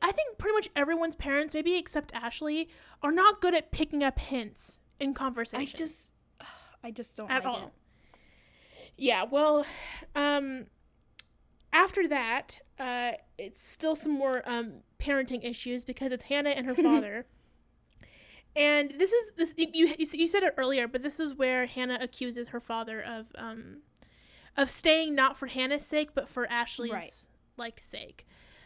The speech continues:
Speaker 2: Right.
Speaker 1: Um, and that was, that's kind of an interesting, um, accusation of, like, it's kind of, it's kind of strange because you would think, like, a child would want their parents back together, but I don't really think Hannah does. Like, she really
Speaker 2: None
Speaker 1: does
Speaker 2: of these
Speaker 1: not.
Speaker 2: kids in this town like their parents being together or apart.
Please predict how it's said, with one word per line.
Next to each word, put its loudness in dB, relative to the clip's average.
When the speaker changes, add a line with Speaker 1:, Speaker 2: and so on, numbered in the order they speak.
Speaker 2:
Right. 2
Speaker 1:
Um, -6
and 6
that -2
was, 2
that's 4
kind 2
of 0
an -6
interesting, -4
um, -4
accusation -4
of, 0
like, -2
it's -6
kind 2
of, -6
it's -6
kind 2
of -4
strange -2
because -6
you 2
would -2
think, -2
like, 2
a -2
child 0
would -8
want -4
their -4
parents -8
back -8
together, -4
but -6
I 6
don't 4
really 4
think -4
Hannah -2
does. -8
Like, -2
she -4
really 2
Speaker 2:
None 6
Speaker 1:
does 4
Speaker 2:
of -2
these 0
Speaker 1:
not. 0
Speaker 2:
kids 2
in -2
this -4
town -6
like -4
their -4
parents -10
being -10
together -8
or 2
apart. -4